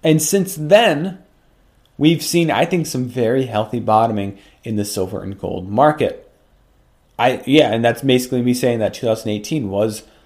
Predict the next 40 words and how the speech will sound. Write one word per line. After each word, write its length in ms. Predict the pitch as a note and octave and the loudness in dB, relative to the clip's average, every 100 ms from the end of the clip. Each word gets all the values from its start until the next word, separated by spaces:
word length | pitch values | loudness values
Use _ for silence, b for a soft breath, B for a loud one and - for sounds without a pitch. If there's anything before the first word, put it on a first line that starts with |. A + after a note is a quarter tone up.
| b | b
the 80 | A2+ | -4
bottom. 420 | G#2 A2+ E3 G#2+ | 0 4 4 4
I 60 | A2 | -2
could 180 | - F3+ | -2 -2
be 80 | |
proved 340 | F3 F#3 F#3 C#3+ | -2 2 2 4
wrong 300 | D#3 F#3 C#3+ | 4 4 2
in 60 | |
the 60 | A#2 | 0
next, 280 | B2 B2+ - - | 0 -2 -14 -12
you 80 | A#2 | -8
know, 120 | A2+ | -4
couple 240 | B2 A2+ | -4 -2
weeks, 300 | B2 C3+ C3 | 0 -2 -2
couple 180 | - C3+ | -2 -2
months 280 | B2+ D#3 D#3+ | 2 0 -2
here 340 | F#2+ F2+ - - | -4 -4 -4 -8
as 160 | G#2+ | -8
we 80 | A2+ | -6
move 180 | A2 A#2+ | -6 -6
into 180 | A#2 G#2 | -6 -6
the 80 | G2 | -4
summertime. 580 | D3+ F3 D#3 G2+ E2+ - b b b b b b _ _ - | -2 -2 0 -2 -2 -8 b b b b b b _ _ -4
But 100 | B2+ | 6
that 160 | D3+ | 6
was 140 | F3+ D3 | 6 0
a 60 | |
pretty 520 | C3+ - C3+ B2 A#2 - _ _ - | -2 -4 0 0 0 -8 _ _ -16
healthy 340 | A#2 A#2 G#2+ | -12 -6 -2
bottom. 520 | A2 B2+ B2+ F2 E2 - _ _ _ _ - | 4 4 4 0 -6 -18 _ _ _ _ -8
And, 240 | A2 A2 | -6 -4
and 160 | A2 A2 | -6 -4
for 140 | B2+ | -4
it 40 | |
to 60 | A#2+ | -4
break 260 | A#2+ A#2 A2+ | 2 2 4
down 200 | G#2+ G#2 | 0 0
below 400 | G#2 A2 D3 F3 | 0 6 6 6
that, 500 | C3 G#2+ G2+ - B B B B | 6 6 4 0 B B B B
um, 440 | G2+ G#2 G2 G2 | 0 2 0 -6